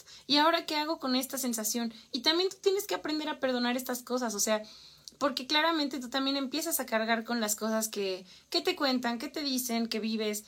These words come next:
que ves a tu amiga llorar, que ya la viste enojada, que todo esto, y también implica hacer las paces con esto, ¿no? Decir, "Ok, perdono esto, ¿por qué? Porque también no, no es mi asunto",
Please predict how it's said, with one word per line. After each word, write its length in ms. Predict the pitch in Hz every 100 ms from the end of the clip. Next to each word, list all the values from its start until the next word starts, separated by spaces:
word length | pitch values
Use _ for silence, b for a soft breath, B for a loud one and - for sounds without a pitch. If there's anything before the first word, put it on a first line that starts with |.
| B
que 80 |
ves 160 | 240 226
a 80 | 220
tu 60 |
amiga 280 | 208 208 202
llorar, 340 | 190 202 208 208
que 120 | 208
ya 120 | 208
la 80 | 214
viste 220 | 226 233
enojada, 480 | 226 208 208 202 196
que 80 | 196
todo 240 | 208 247 240
esto, 360 | 233 - 262 269 B B
y 120 | 254
también 360 | 277 277 285 330
implica 480 | 370 277 285 294
hacer 220 | 285 285 233
las 140 | 233
paces 280 | 233 226 220
con 160 | 208
esto, 240 | 208 202 185
¿no? 160 | 190
Decir, 320 | 202 214 233 220 B B B
"Ok, 220 | - 285 247 - - _ _ _ -
perdono 340 | 320 330 370 466
esto, 420 | 359 - 285 330 - _
¿por 240 | 269 254
qué? 320 | 247 247 226 -
Porque 240 | 254 254
también 380 | 285 285 311 330 -
no, 380 | 294 330 330 -
no 140 | 294
es 120 | 349
mi 100 | 359
asunto", 540 | 208 - 254 254 302